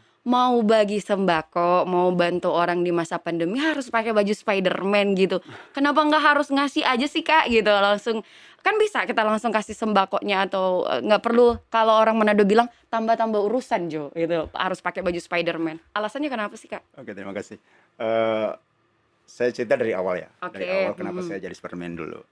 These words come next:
Speaker 2: gitu.
Speaker 1: Oke.
Speaker 2: Eh,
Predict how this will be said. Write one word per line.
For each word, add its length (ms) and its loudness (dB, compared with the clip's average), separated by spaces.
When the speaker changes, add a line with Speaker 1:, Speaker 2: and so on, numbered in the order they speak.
Speaker 2:
gitu. 160 -20
Speaker 1:
Oke. 320 -8
Speaker 2:
Eh, 720 2